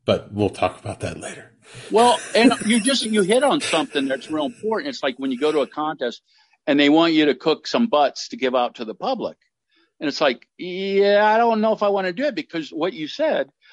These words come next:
Speaker 2: when you start a-, doing something outside of the ordinary and you're adding more meat in there, it does change the characteristics of the cook. Um,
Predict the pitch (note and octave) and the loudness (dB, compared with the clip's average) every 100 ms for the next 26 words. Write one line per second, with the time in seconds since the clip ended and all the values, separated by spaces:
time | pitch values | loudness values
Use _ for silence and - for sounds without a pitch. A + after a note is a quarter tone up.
0 | - _ - D#3 F3 B3 - A3+ F#3 F3 | -20 _ -6 -4 0 -2 0 2 2 0
1 | - _ - C3+ A3+ G#3 - F#3 E3+ D3 | -4 _ -20 -6 -4 -4 -4 -6 -4 -6
2 | C#3+ F3+ - F3+ F3 D3+ C#3 C#3+ G3+ D3+ | -6 -8 -6 -2 -2 -2 -2 -2 -4 -4
3 | A#2 A#2 A#2 A#2 D3 E3+ E3+ C#3+ C3+ C#3 | -6 -4 -4 -6 -4 -2 -2 -2 -4 -4
4 | C#3+ C#3 C3+ E3 F3 A2+ G#2 G#2+ C#3 D#3+ | -4 -4 -4 -6 -6 -6 -6 -8 -6 -10
5 | - F#3+ G#3+ - C#3+ B2+ A2+ G#2+ C3 A#2 | -2 -2 -2 -6 -4 -4 -4 -6 -4 -4
6 | A2 B2 D#3+ E3+ G#2 - G#2+ G2+ - A#3+ | -4 -4 -4 -4 -12 -10 -10 -10 -8 -8
7 | - _ _ _ _ - - _ B2+ A#2 | -8 _ _ _ _ -20 -20 _ 0 2
8 | A2 G#2 | 2 0